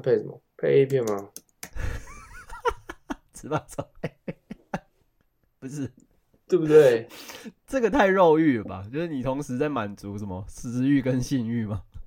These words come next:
Speaker 2: 吃饭配 A 片是你要把，同时满足所有欲望的意思吗？
Speaker 1: 不知道，要不然你吃饭看什么？看政论节目？
Speaker 2: 因为我吃饭很快，所以我根本不需要看东西。
Speaker 1: 哦。
Speaker 2: 尤其是我一个人吃饭，就我可能五分钟就吃完了，我要看什么？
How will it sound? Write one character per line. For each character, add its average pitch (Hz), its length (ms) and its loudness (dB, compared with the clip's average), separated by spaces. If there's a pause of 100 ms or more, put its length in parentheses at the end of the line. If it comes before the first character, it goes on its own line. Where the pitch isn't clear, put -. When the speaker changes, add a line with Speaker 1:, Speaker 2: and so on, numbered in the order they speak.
Speaker 2:
吃 160 160 -2
饭 180 200 4
配 160 180 2
A - 20 -2
片 156 160 0
是 160 80 -6
你 131 100 -4
要 139 100 -2
把， 131 140 -8 (140)
同 131 180 -4
时 139 100 -6
满 117 220 -6
足 104 140 -10
所 117 160 -4
有 101 100 -6
欲 107 100 -6
望 104 180 -6
的 98 60 -12
意 101 60 -12
思 - 140 -18
吗？ - 120 -20 (280)
Speaker 1:
不 202 100 6
知 233 60 8
道， 254 100 6
要 262 100 6
不 254 60 8
然 214 80 8
你 156 100 4
吃 143 160 -2
饭 190 160 6
看 180 200 2
什 - 80 -2
么？ 95 80 -4
看 151 160 0
政 147 200 4
论 135 160 4
节 101 200 0
目？ 208 100 0
Speaker 2:
因 - 0 -
为 330 60 2
我 254 160 0
吃 262 280 -6
饭 262 220 0
很 95 360 -6
快， 196 380 0
所 151 160 -2
以 202 60 -2
我 131 60 -4
根 214 120 -4
本 131 80 -4
不 143 120 -4
需 - 100 -8
要 156 100 -2
看 123 300 -6
东 107 240 -6
西。 95 380 -14 (580)
Speaker 1:
哦。 117 880 -10 (340)
Speaker 2:
尤 143 140 -4
其 156 140 -10
是 165 60 -4
我 127 160 -2
一 127 80 -4
个 127 120 -4
人 104 120 -4
吃 113 180 -12
饭， 98 340 -8 (200)
就 160 100 -6
我 113 160 -4
可 104 100 -10
能 98 140 -8
五 101 140 -6
分 113 180 -6
钟 131 120 -6
就 127 60 -6
吃 107 180 -12
完 101 240 -8
了， 60 60 -20
我 90 120 -12
要 104 80 -10
看 95 200 -8
什 - 100 -16
么？ - 60 -20